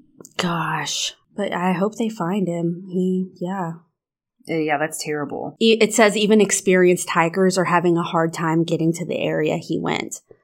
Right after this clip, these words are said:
Speaker 1: So, I mean, he did hike a lot, so it's not like he was me doing something
Speaker 2: Or
Speaker 1: crazy.
Speaker 2: me. Yeah.
Speaker 1: But, yeah, anyway, let's hope he's okay. Until next week, where are we?
Speaker 2: Kansas.
Speaker 1: Kansas.
Speaker 2: Kansas.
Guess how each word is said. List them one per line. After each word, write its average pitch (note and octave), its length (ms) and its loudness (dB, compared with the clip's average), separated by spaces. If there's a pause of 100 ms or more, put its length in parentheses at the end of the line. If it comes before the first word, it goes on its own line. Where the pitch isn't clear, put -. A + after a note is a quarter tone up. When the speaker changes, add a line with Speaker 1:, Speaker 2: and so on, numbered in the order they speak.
(260)
Speaker 1:
So, - 720 -2
I G3+ 80 4
mean, A3+ 160 8
he A3 120 6
did A3 180 6
hike D#3 220 -4
a - 60 -10
lot, - 280 -2
so F#3 100 -4
it's E3+ 120 -2
not E3+ 120 4
like E3+ 160 -2
he F#3 100 0
was E3+ 380 -2 (240)
me F3+ 520 4 (160)
doing F3+ 240 4
something E3+ 380 0
Speaker 2:
Or G3+ 80 6
Speaker 1:
crazy. E3+ 520 6
Speaker 2:
me. F#3 80 -4 (220)
Yeah. E3 160 0
Speaker 1:
But, F3+ 320 4
yeah, F3+ 320 2
anyway, E3 420 -2
let's D#3 240 -8
hope F#3 200 0
he's F3 260 -4
okay. D3+ 680 -4 (600)
Until G#3 520 0
next A3 360 -2
week, D#3+ 300 -4
where F#3+ 320 -2
are A3+ 160 -4
we? B3+ 280 -8 (640)
Speaker 2:
Kansas. D4 720 -4
Speaker 1:
Kansas. A#3 560 2 (960)
Speaker 2:
Kansas. - 1000 0